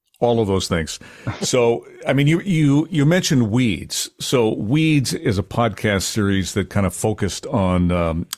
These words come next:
Don Briere, who was considered to be, and still is, this, one of these leaders in, uh,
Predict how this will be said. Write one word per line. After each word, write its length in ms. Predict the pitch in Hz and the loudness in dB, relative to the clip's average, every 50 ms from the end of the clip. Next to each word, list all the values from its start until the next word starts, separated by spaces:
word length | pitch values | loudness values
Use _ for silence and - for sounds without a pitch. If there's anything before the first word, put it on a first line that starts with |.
| - | -4
Don 240 | 90 113 107 113 110 | -2 0 2 2 2
Briere, 500 | - 104 95 92 90 85 80 76 76 - - - - - - - - - _ _ _ - | 0 0 0 0 0 -2 -2 -4 -6 -10 -16 -20 -20 -20 -20 -20 -20 -20 _ _ _ -4
who 200 | - 104 107 95 | 0 0 0 2
was 560 | 90 98 101 92 78 - - - - - - - _ _ _ _ _ _ _ | 2 0 0 0 -2 -6 -8 -10 -12 -14 -16 -18 _ _ _ _ _ _ _
considered 400 | - 107 - - 139 120 117 95 | -4 -2 0 0 0 0 -2 -2
to 100 | - 107 | -2 -4
be, 200 | 90 101 95 101 | -2 -2 0 0
and 100 | 107 101 | 0 0
still 220 | - - 156 107 107 | 0 -2 0 2 2
is, 360 | 104 92 87 95 104 - - - - | 2 2 0 -2 -4 -8 -10 -8 -8
this, 440 | 117 104 98 104 92 - - - | -8 -4 -2 -4 -4 -4 -6 -6
one 200 | - - 98 117 | -6 -2 -2 0
of 80 | 113 - | 0 0
these 220 | 104 98 87 - | -2 -2 -2 -2
leaders 480 | 107 110 120 131 117 113 107 98 - - | 0 0 2 2 2 2 0 0 -2 -4
in, 380 | - - 107 98 95 92 92 - | -4 -2 -2 0 0 0 0 -2
uh, 400 | - - 90 85 82 82 82 | -2 -2 -2 0 0 -2 -2